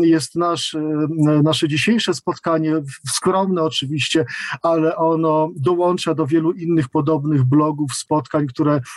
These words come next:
które możemy śledzić w Polsce. No i będziemy na pewno tą całą,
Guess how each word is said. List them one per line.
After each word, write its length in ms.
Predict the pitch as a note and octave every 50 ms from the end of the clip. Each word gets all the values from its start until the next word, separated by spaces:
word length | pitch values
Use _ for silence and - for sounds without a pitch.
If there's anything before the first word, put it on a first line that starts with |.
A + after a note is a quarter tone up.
| - - - _
które 220 | - - D#3 D3+
możemy 320 | D3 D#3 C#3+ C#3+ D#3+ D#3 C#3+
śledzić 460 | - - E3+ F3+ F#3 E3 E3+ C#3 -
w 160 | - - _
Polsce. 580 | - D#3+ D3 C#3+ B2+ B2 - - - E3+ F#3+ F#3+ - - - - - -
No 80 | E3 F3+
i 60 | F3+
będziemy 380 | - F3+ E3 D3+ G3 F#3+ G3
na 100 | F#3+ F#3
pewno 320 | F3 - F#3 D#3+ E3 F3+ E3+
tą 160 | - E3+ E3
całą, 420 | - - F#3+ F3 E3+ E3+ F3+ F#3+